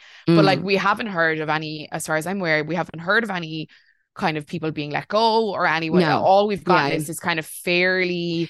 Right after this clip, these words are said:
Speaker 2: Yeah, it's too vague.
Speaker 1: wishy-washy
Speaker 2: Yeah.
Speaker 1: kind of apology where they're trying to shift the blame onto someone else. I
Speaker 2: Yeah.
Speaker 1: mean, <sighs> for a brand like Balenciaga, what does this,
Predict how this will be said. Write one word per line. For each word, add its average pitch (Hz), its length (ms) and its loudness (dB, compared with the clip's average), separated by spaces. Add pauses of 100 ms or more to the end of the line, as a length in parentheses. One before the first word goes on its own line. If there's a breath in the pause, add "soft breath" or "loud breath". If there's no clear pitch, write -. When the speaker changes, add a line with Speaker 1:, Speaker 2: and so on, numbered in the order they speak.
(120)
Speaker 2:
Yeah, 165 160 4
it's - 140 0
too 226 140 6
vague. 147 280 4
Speaker 1:
wishy-washy 160 540 0 (260)
Speaker 2:
Yeah. 156 140 2
Speaker 1:
kind - 140 2
of 156 60 -8
apology 175 640 0
where 190 160 0
they're 170 140 0
trying 165 420 -2
to 175 100 -10
shift 170 240 -6
the 170 60 -12
blame 160 240 -2
onto 156 160 -6
someone 151 280 -8
else. 165 260 0 (300 loud breath)
I - 80 2
Speaker 2:
Yeah. 151 160 2
Speaker 1:
mean, 214 120 -6 (100)
<sighs> - 640 -16
for 240 140 2
a 240 40 4
brand 240 300 2
like 262 120 0
Balenciaga, 143 920 0
what 170 420 2
does 156 240 -6
this, 160 260 -8